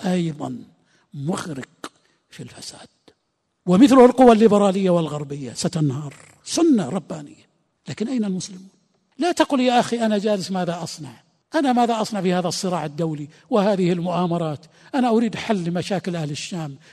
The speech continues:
وأهل اليمن وأهل مصر وأهل ليبيا وأهل تونس وأهل أفغانستان والصومال. أنا أريد"، نعم يا شيخ،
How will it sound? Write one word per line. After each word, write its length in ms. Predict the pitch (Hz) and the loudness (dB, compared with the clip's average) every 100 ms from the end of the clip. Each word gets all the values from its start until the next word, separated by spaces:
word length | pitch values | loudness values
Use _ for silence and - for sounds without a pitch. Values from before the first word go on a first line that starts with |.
| - | -8
وأهل 340 | 254 202 170 175 | -4 -2 0 -2
اليمن 440 | 160 160 156 143 - - - | -2 -4 -4 -8 -14 -18 -6
وأهل 420 | 214 214 165 175 | -2 0 0 -2
مصر 360 | 165 156 180 143 - _ 233 | -4 -6 -10 -12 -16 _ -4
وأهل 500 | 220 202 175 180 175 - 220 | 0 0 0 -2 -4 -10 -4
ليبيا 480 | 196 185 170 165 | -2 -2 -2 -2
وأهل 400 | 165 202 208 180 | -2 0 0 0
تونس 520 | 180 202 190 165 - - - - | -2 -2 -2 -2 -6 -12 -20 -4
وأهل 840 | 208 185 185 175 - 254 208 208 | -2 -2 -4 -8 -6 2 2 2
أفغانستان 760 | 202 - 196 180 - - 196 170 | -2 -2 -2 -2 -4 -4 -4 -2
والصومال. 500 | 165 - - 185 208 | -2 -4 -4 -4 -2
أنا 280 | 214 226 208 | -4 -2 0
أريد"، 280 | 214 214 165 - - | 2 0 -4 -14 -4
نعم 280 | 247 220 202 | -2 -2 -4
يا 140 | 180 | -6
شيخ، 140 | - | -10